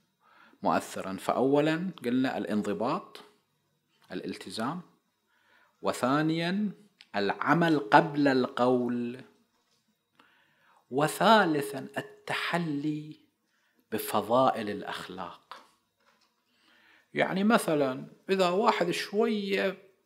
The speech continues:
طبعه حاد، زين،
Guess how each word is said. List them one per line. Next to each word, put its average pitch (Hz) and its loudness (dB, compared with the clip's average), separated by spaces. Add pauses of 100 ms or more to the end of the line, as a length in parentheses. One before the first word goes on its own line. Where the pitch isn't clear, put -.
طبعه 185 4
حاد، - 4 (2000)
زين، 131 -4